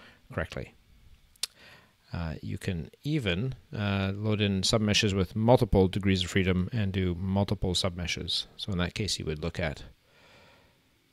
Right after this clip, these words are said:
this, uh, vehicle list here,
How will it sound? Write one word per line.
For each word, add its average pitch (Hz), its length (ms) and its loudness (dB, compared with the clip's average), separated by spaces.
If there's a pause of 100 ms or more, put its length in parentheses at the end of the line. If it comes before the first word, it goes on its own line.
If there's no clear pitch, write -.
(140)
this, 95 240 0
uh, 60 260 -2 (500)
vehicle 107 480 -8
list 143 220 0
here, 135 400 8